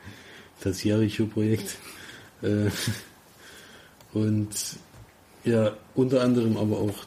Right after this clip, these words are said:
der Darsteller, ich weiß nicht, wie er heißt, aber kennen tue ich ihn aus The Walking Dead, als den Chinesen, der dort spielt und der auch schon seit der af-,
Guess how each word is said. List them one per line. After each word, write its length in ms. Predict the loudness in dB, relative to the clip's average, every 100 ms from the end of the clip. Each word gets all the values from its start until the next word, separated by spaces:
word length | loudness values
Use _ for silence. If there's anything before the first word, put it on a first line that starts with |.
| -4
der 160 | -2 0
Darsteller, 480 | -2 -2 -2 -4
ich 160 | -4 -4
weiß 140 | -4
nicht, 200 | -4 -2
wie 120 | -2 0
er 300 | 0 -4 -2
heißt, 440 | 0 -2 -4 -4
aber 280 | -4 -4 -6 -12 -20 -18 -6
kennen 340 | 0 0 0
tue 180 | 0 0
ich 160 | 0 -2
ihn 100 | 0
aus 200 | -2 -4
The 140 | -4
Walking 400 | -4 -4 -2 -4
Dead, 200 | -2 -4 -6 -14 -20 -20 -20 -20 -20 -20 -20 -20 -20 -16 -6
als 280 | -4 -4 -2
den 500 | 0 0 0 -2 -6 -10 -20 -20 -20 -20 -20 -18 -10 -10 -10 -14 -6
Chinesen, 640 | -2 2 4 4 2 -2
der 140 | 0
dort 180 | -2 -4
spielt 340 | -4 0 0 0
und 120 | -2
der 120 | -2
auch 100 | -2
schon 160 | -2 0
seit 160 | 0
der 180 | -2 -4
af-, 160 | -8